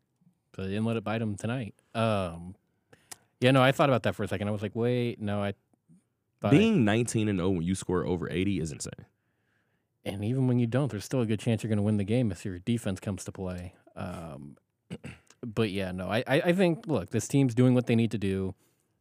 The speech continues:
Speaker 1: Does it surprise me that Becky Hammon is ripping into refs with a minute left to go in the game? Absolutely not, because here's the thing. People, eh,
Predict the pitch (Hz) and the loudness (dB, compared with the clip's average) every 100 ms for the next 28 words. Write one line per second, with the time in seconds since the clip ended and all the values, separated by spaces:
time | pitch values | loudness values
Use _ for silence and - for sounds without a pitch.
0 | _ _ - 117 120 - - 123 127 131 | _ _ 0 0 0 -2 2 4 4 2
1 | 120 113 113 - 110 110 110 98 107 117 | 2 0 -2 -2 0 0 0 -2 -2 0
2 | 107 101 101 101 - 98 101 98 107 107 | 0 0 -2 -4 -8 -6 -2 -2 -4 -6
3 | - 104 104 104 95 92 101 - 101 - | -8 -4 -2 -2 -4 -8 -10 -8 -8 -4
4 | 113 117 107 95 101 107 113 110 98 - | -4 -2 -2 -4 -6 -4 0 0 -2 -10
5 | _ _ _ 175 185 147 107 90 107 - | _ _ _ 2 4 0 -4 -6 -12 -20
6 | _ _ _ _ _ _ - 165 180 165 | _ _ _ _ _ _ 2 4 4 0
7 | 76 | -4